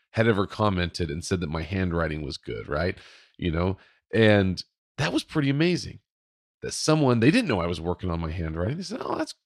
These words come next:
you know, and so, so for me, it was just amazing validation that I needed, motivation <laughs> to keep going. So, so I did. So I kept working on it. And,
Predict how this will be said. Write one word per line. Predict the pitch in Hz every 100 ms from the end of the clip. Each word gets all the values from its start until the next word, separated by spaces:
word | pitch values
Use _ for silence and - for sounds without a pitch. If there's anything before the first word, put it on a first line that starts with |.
| -
you | 139
know, |
and | 127 120
so, | 131 110 - -
so | - 135
for | 127
me, | 143 202
it | 92
was | 101
just | 104 - _ _
amazing | 95 98 110 110 101 92
validation | 101 101 98 95 -
that | 92
I | 90 92
needed, | 87 80
motivation | 95 107 107 98 104 101 - 95
<laughs> |
to |
keep | - - - 240 - -
going. | 208 190 180 - 107 - - 147 -
So, | 131 131 131
so | 208
I | 320
did. | 202 - 175
So |
I | 160
kept | - 196
working | 190 180 - 104
on | 85
it. | 90
And, | 85